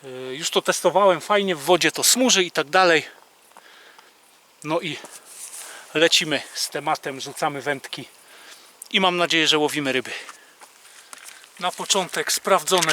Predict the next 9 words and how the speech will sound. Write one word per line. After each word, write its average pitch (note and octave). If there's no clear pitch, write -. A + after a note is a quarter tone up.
turbo F#3+
na F3
bagnet, D#3
a -
damy D#3+
po-, D#3+
pomarańczowe. D3+
Małe F3+
przypony, F#3+